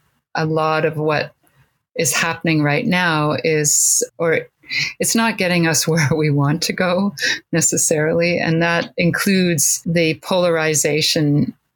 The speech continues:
that is happening within the equity versus non-equity or equity versus whatever is not for equity movement. There is this sacredness in certain rituals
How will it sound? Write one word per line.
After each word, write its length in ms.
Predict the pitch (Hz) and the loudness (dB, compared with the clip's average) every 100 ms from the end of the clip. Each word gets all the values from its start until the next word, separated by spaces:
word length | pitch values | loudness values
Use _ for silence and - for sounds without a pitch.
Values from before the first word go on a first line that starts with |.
| - | -6
that 280 | 165 151 - | -2 -2 -2
is 100 | - | -2
happening 540 | - 196 - 147 139 | -2 -4 -2 0 2
within 400 | 147 147 170 160 | 0 0 0 2
the 140 | 151 | 2
equity 440 | 151 156 - 151 156 | 0 -2 -2 0 0
versus 460 | 147 147 - 139 | 0 0 0 0
non-equity 760 | 151 147 143 143 131 143 139 139 | 0 0 0 -2 -2 -2 0 0
or 280 | 135 135 202 | 0 -2 -2
equity 460 | 170 - 156 147 143 | -4 -2 -2 0 2
versus 840 | 143 139 - 135 - - - - | 2 0 0 0 -2 -2 -4 -4
whatever 380 | - 170 160 147 | -2 -2 0 0
is 140 | 147 165 | 0 2
not 360 | 151 156 - | 2 0 -2
for 240 | - - - | -4 -2 -2
equity 600 | 139 147 143 139 135 202 | -2 0 2 2 2 0
movement. 720 | 160 156 151 156 135 139 - | 0 2 2 2 0 0 -2
There 280 | 151 156 151 | -2 0 0
is 420 | - 165 151 - | 0 0 0 0
this 260 | 165 151 - | 0 0 2
sacredness 1400 | - - - - - - 185 185 202 156 143 131 - - | 2 2 0 0 0 0 0 0 -2 0 0 0 0 0
in 260 | - 147 | 0 2
certain 640 | 139 - 160 156 147 143 143 | 2 2 0 0 0 2 2
rituals 760 | 160 160 160 135 127 - - | 0 0 -2 0 0 0 -2